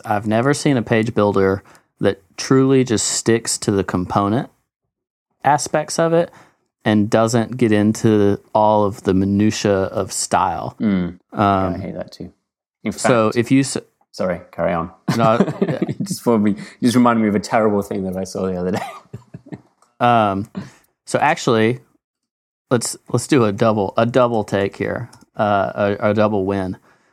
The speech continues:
Speaker 1: If you go to a day of rest dot H M, um, that's the, the conference that we are co-organizing,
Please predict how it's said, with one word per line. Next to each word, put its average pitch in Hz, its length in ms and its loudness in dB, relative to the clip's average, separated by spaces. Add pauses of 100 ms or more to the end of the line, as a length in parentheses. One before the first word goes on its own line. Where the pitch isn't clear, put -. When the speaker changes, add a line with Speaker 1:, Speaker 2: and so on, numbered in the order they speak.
(320)
Speaker 1:
If 123 140 -8
you 113 60 2
go 120 100 4
to 131 100 4
a 117 60 2
day 113 220 2
of 113 60 2
rest 110 420 0
dot 104 200 2
H 101 260 -2
M, 110 360 -2 (640)
um, 95 640 0 (280)
that's - 180 -8
the, 85 260 -6 (100)
the - 80 -4
conference 104 480 -4
that - 140 -4
we 104 180 0
are 95 340 0
co-organizing, 104 1040 -2